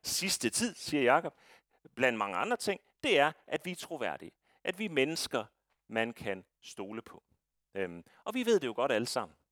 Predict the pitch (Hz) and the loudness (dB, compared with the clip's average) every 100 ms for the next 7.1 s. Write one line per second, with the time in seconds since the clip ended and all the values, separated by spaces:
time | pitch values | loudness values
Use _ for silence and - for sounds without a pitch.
0 | _ _ - - - 143 143 156 156 - | _ _ -20 -20 2 4 6 6 6 6
1 | 156 131 123 120 _ _ _ _ _ _ | 8 10 8 6 _ _ _ _ _ _
2 | _ _ _ - 151 147 - - 139 139 | _ _ _ 2 2 4 -2 -6 -4 -4
3 | - 151 147 196 160 95 - _ _ _ | -6 -8 2 2 2 -6 -10 _ _ _
4 | _ _ _ _ _ _ - _ _ _ | _ _ _ _ _ _ -20 _ _ _
5 | _ _ _ _ _ - 139 220 - 208 | _ _ _ _ _ -12 -10 -10 0 4
6 | 233 190 151 170 226 - 135 - 120 107 | 6 4 2 -2 -2 -4 -4 -2 -2 -2